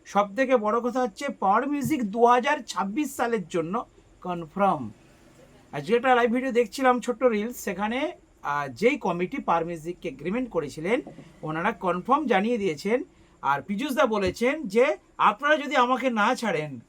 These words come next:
আমিও আপনাদেরকে ছাড়বো না।" তার মানে কি, in total আমরা যেটা বুঝলাম যে টোটাল রোড শো করার পরে, এত স্ট্রাগলের পরে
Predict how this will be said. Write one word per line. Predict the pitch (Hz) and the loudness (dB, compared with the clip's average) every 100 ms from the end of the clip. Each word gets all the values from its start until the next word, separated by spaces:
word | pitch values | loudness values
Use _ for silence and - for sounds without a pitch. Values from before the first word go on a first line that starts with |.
| _ | _
আমিও | 139 147 202 | -10 -6 -2
আপনাদেরকে | 220 180 165 156 165 | -2 0 0 -2 -4
ছাড়বো | - 131 123 | -6 -6 -8
না।" | 120 117 - | -12 -6 4
তার | 262 311 | 4 6
মানে | 233 165 | 0 -2
কি, | - 262 370 _ _ _ | -6 -10 -12 _ _ _
in | 196 240 | -4 -2
total | 240 254 277 | 0 2 4
আমরা | 277 220 226 | 4 2 0
যেটা | 226 233 | -4 -4
বুঝলাম | 190 175 165 220 285 | -4 -6 -2 -2 -2
যে | 226 | -4
টোটাল | - 190 202 202 | -6 -4 -4 -4
রোড | 180 170 | -4 -8
শো | - | -10
করার | 165 165 160 | -6 -6 -6
পরে, | 165 160 | -6 -6
এত | 147 196 | -6 -8
স্ট্রাগলের | 190 - 185 156 175 170 | -10 -8 -8 -6 -4 -6
পরে | 156 151 160 180 | -4 -4 -2 -4